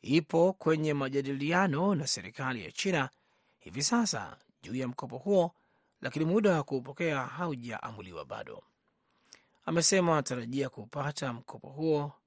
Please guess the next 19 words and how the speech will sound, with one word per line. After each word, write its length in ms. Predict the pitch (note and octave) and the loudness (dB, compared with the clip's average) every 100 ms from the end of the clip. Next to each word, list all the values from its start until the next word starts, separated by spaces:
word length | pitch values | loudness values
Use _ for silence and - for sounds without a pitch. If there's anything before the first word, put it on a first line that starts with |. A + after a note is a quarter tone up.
| - | -12
kabla 320 | - B2+ C#3 | -8 -2 0
ya 120 | C3 | 0
Juni 400 | A#2+ E3 E3+ D#3+ | -2 -4 -2 -4
elfu 340 | - C3 - B2 | -8 -14 -12 -8
mbili 280 | C#3 C#3+ | -4 -2
na 120 | C3+ C3 | -2 -6
ishirini 280 | - C3+ | -8 -8
na 80 | C#3 | -6
nne 340 | E3+ F#3 F#2 - _ _ _ _ _ | -4 -4 -6 -12 _ _ _ _ _
na 200 | G2+ G2 | -10 -10
utatumiwa 640 | G#2+ - A#2 D#3 E3+ D3+ | -10 -10 -6 -2 0 -2
kwa 240 | C#3+ - F#2+ | -4 -8 -8
ajili 260 | G2+ G#2+ | -8 -8
ya 80 | G#2+ | -10
kuanza 400 | - A#2+ B2+ A#2 | -10 -6 -6 -6
kulipa 360 | - B2 C#3 B2 | -10 -12 -10 -10
mkopo 640 | A#2 - F#3 D3 A#2+ - _ _ - | -8 -4 -4 -4 -6 -8 _ _ -12
wa 140 | A#2+ | -10
Eurobond. 600 | - E2 D2 D#2 C2+ - | -10 -14 -14 -14 -16 -18